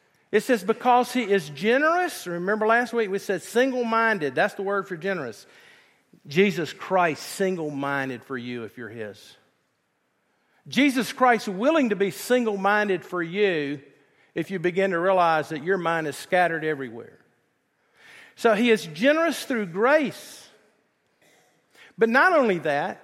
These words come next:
it says, "And without, uh, reproach."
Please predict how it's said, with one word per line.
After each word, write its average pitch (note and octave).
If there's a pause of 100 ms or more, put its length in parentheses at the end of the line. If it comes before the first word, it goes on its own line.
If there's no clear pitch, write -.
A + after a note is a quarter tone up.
(140)
it G#3+
says, A3 (120)
"And D4
without, G#3+ (1800)
uh, D#3 (680)
reproach." E3